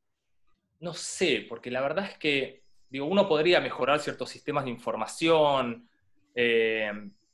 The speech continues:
yo tiendo a pensar que está mucho más en, en, en el ejercicio también del control de los organismos, de, de toda la red de organismos de control y supervisión,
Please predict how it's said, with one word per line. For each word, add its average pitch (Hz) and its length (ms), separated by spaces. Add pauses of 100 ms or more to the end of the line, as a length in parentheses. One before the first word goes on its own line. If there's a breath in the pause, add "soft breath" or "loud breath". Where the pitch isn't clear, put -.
(640)
yo 185 200
tiendo 160 200
a 135 40
pensar 135 240
que 143 80
está 131 140
mucho 143 280
más 135 260
en, 117 220
en, 110 320
en 113 180
el 110 100
ejercicio - 580
también 143 300
del 143 180
control 123 460
de 147 100
los - 180
organismos, 113 540
de, 107 60 (340)
de 120 180
toda 190 220
la 156 120
red 160 340
de 139 60
organismos 123 400
de - 40
control 113 200
y - 20
supervisión, 104 560